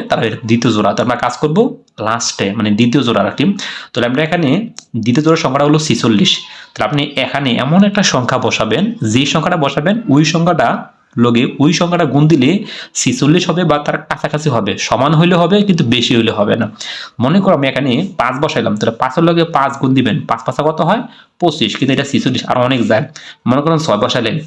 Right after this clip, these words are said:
ছয় দিলে ছয় গুণন ছয়, ছয়শো কত হয়? ছয়ত্রিশ। তার মানে এটা আরো অনেক যায়। সাত দেন, সাত গুণন সাত, সাতটা কত হয়? ঊনপঞ্চাশ। তার মানে এটা ছেচল্লিশ, এটা হচ্ছে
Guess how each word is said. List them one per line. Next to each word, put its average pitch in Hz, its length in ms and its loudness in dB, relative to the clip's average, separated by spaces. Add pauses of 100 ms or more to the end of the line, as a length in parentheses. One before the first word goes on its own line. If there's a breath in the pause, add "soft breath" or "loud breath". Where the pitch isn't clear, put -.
ছয় 107 200 -2
দিলে 143 280 0
ছয় 110 280 0
গুণন 131 280 0
ছয়, 117 300 -2
ছয়শো - 300 -4
কত 147 140 0
হয়? 180 220 0 (280 loud breath)
ছয়ত্রিশ। 113 580 -2
তার 120 140 0
মানে 151 220 0
এটা 196 180 0
আরো 117 200 0
অনেক 110 220 0
যায়। 113 180 -2 (340 loud breath)
সাত 135 240 -2
দেন, 127 280 -2
সাত 117 360 -2
গুণন 143 260 2
সাত, 113 320 -2
সাতটা 127 360 -4
কত 147 140 0
হয়? 175 200 2 (380 loud breath)
ঊনপঞ্চাশ। 123 640 0 (140)
তার 101 140 -2
মানে 123 340 0 (220 loud breath)
এটা 120 180 -2
ছেচল্লিশ, 139 560 2
এটা - 100 0
হচ্ছে 123 200 -2